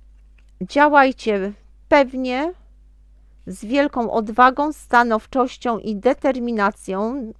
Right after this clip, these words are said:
do tego, aby osiągnąć jakiś, y, sukces w, w jakiejś kwestii.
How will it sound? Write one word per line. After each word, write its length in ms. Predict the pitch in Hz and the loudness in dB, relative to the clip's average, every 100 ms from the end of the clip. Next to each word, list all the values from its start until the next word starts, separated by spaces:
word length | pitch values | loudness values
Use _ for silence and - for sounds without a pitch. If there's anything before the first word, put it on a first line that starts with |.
| - - - - _ _ 269 | -20 -20 -20 -20 _ _ -4
do 140 | 359 | -4
tego, 300 | - 285 240 | 2 4 6
aby 240 | 220 214 | 6 2
osiągnąć 560 | 214 254 254 254 226 233 | -2 -2 -4 -4 -4 -2
jakiś, 440 | 226 - 214 - | -4 -4 -12 -10
y, 220 | 170 208 196 | -6 -6 -6
sukces 520 | - 247 - 214 196 | -6 -8 -4 -6 -6
w, 100 | 185 | -10
w 180 | 151 208 | -6 -2
jakiejś 380 | 208 - 208 | -2 -2 -12
kwestii. 680 | - 208 196 - - 208 277 | -4 -2 -2 -6 -8 -6 -6